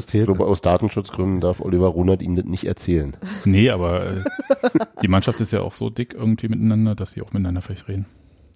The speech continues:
Speaker 3: „Hey, wie lange bleibst du noch?“ „Ja, zwei Jahre.“ „Hm.“ So,
Speaker 2: <laughs>
Speaker 3: was
Speaker 2: So,
Speaker 3: ist
Speaker 2: so
Speaker 3: denn
Speaker 2: dick
Speaker 3: schnelles
Speaker 2: sind sie.
Speaker 3: Gespräch?
Speaker 2: Hm.
Speaker 3: <laughs> „Schön für dich.“ <laughs> Oder so. Naja, gut. Aber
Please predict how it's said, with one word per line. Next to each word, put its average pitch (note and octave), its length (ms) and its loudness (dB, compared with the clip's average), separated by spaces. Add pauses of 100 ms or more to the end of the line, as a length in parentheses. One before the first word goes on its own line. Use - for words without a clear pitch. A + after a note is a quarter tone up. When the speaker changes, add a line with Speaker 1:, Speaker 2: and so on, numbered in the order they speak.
(140)
Speaker 3:
„Hey, G#2+ 200 -2
wie G2+ 40 2
lange G2 180 4
bleibst F#2+ 300 2
du G#2 40 4
noch?“ F#2+ 200 -2 (380)
„Ja, G#2+ 160 4
zwei G2+ 180 2
Jahre.“ G2 380 0 (420)
„Hm.“ F#2 300 -4 (680)
So, F#2 140 -4 (200)
Speaker 2:
<laughs> G#2+ 160 -2
Speaker 3:
was G#2+ 160 -6
Speaker 2:
So, F#2 260 2
Speaker 3:
ist A2 100 -4
Speaker 2:
so A#2+ 80 2
Speaker 3:
denn G#2 60 4
Speaker 2:
dick A2 100 2
Speaker 3:
schnelles G#2 160 2
Speaker 2:
sind F#2+ 180 4
sie. F#2+ 60 4
Speaker 3:
Gespräch? G#2 180 2
Speaker 2:
Hm. G#2 640 4
Speaker 3:
<laughs> B2 60 0 (2000)
„Schön D#3+ 300 2
für A#2+ 160 0
dich.“ G2 360 -2
<laughs> - 60 2
Oder C3 200 2
so. - 280 -6 (380)
Naja, G2+ 240 2 (220)
gut. G#2 160 -2 (680)
Aber A2+ 420 2